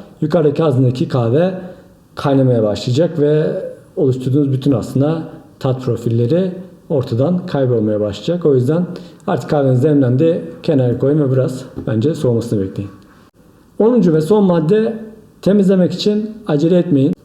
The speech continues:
Moka pot düşündüğünüzden daha sıcak olabilir ki düşündüğünüzden daha sıcak.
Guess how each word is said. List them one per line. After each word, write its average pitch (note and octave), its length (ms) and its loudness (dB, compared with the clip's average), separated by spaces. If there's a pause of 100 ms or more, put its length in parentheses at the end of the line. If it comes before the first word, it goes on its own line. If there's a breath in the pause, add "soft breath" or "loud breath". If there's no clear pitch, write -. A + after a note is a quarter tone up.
(100)
Moka E3+ 300 0
pot F#3 220 0
düşündüğünüzden E3+ 540 2
daha D3 160 2
sıcak C3+ 240 -2
olabilir B2+ 540 0 (100)
ki B2+ 340 -2 (220)
düşündüğünüzden A#2 480 0
daha A#2+ 160 2
sıcak. C3 320 -4